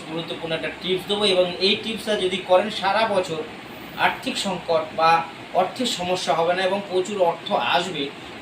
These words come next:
সেরকম একটা নরমাল সুন্দর টিপস, একদম ছোট্টখাটো মানে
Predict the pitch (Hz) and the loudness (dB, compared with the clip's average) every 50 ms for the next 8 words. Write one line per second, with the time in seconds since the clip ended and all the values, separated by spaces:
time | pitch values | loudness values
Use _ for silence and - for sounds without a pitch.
0 | - - 202 208 220 214 196 185 - 233 247 277 - - - - - - - - | -2 0 2 4 4 4 2 2 4 4 4 4 4 0 -4 -10 -14 -14 -14 -8
1 | 143 165 170 175 180 185 208 226 220 - - 185 175 175 170 190 185 180 - - | -2 0 0 2 2 2 0 0 -2 -4 -4 -4 -4 -2 0 -2 -2 -2 0 2
2 | 185 180 175 - - - - - 202 233 240 - - - - - - - - 233 | 2 2 2 -2 -4 0 2 4 6 6 4 4 2 2 4 2 2 2 2 2
3 | 226 220 - - - 247 226 202 220 214 - 240 220 190 180 180 175 - - 175 | 2 2 2 2 0 0 0 0 -2 -2 -4 -4 -4 -6 -8 -10 -10 -8 -6 -4
4 | 180 185 185 | -4 -4 -4